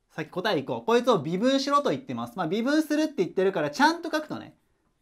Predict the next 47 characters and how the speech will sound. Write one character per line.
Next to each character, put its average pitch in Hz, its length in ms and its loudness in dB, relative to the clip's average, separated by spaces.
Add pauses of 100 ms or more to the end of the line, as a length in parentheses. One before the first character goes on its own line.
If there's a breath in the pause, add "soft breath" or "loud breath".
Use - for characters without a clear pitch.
(240)
ま 156 80 -4
あ、 139 40 -2
デ 135 120 -2
ィ 226 140 4
ー - 20 2
デ 220 60 2
ィ 226 80 4
ー 220 60 6
エ - 20 -
ッ - 20 -2
ク 208 80 -14
ス、 139 80 -6
微 151 140 0
分 170 160 -2
の 170 80 -4
マ 185 140 0
ー 170 40 -2
ク - 80 -6
で 113 100 -4
す 113 80 -14
わ。 110 120 -10
X 202 400 0
で 127 100 -4
微 127 140 -6
分 135 160 -6
っ - 20 -10
て 127 80 -12
こ 123 80 -16
と 123 80 -14
ね。 - 180 -14 (720)
で、 240 340 -4 (420)
ま 123 100 -6
あ、 - 20 -6
同 147 180 -2
じ 156 60 -4
も 196 80 -2
の 180 80 -4
書 180 120 -2
く 160 60 -2
だ 143 120 -2
け 208 80 -4
な 165 100 -2
ん 127 60 -2
で 110 100 -6
す - 80 -18
け 131 80 -8
ど、 139 260 -6